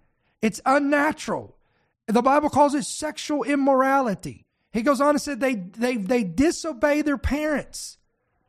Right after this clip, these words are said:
The, again, he, he, Paul mentioned that in his letter to Timothy as well. Verse thirty-one, "They refuse to understand, break their promises, they're heartless,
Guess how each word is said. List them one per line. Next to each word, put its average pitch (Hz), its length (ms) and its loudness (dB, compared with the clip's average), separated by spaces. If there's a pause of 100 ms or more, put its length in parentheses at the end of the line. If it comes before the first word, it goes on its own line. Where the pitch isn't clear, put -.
(260)
The, 190 180 -6
again, 226 320 0
he, 214 240 0
he, 185 120 2
Paul 226 400 4
mentioned 262 340 -2
that 269 100 0
in 240 60 -4
his 226 120 -2
letter 262 240 0
to 254 120 -4
Timothy 269 400 -6
as 208 100 -6
well. 240 220 -2 (360)
Verse 254 200 0
thirty-one, 262 460 0 (220)
"They 247 140 0
refuse 294 600 2
to 302 120 -8
understand, 269 800 0 (500)
break 247 400 4
their 254 120 4
promises, 277 800 -2 (280)
they're 226 160 4
heartless, 294 800 2